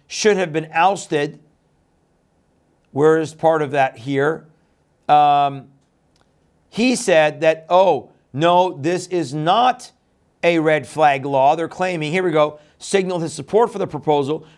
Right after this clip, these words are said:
calling the order of protection laws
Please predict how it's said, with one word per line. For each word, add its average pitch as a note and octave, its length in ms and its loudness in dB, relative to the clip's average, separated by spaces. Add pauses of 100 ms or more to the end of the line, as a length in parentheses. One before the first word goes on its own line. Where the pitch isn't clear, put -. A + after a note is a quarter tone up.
(100)
calling F3 420 2
the D#3+ 240 -8
order F#3+ 420 2
of E3 160 -8
protection G3 640 -4
laws D3 320 2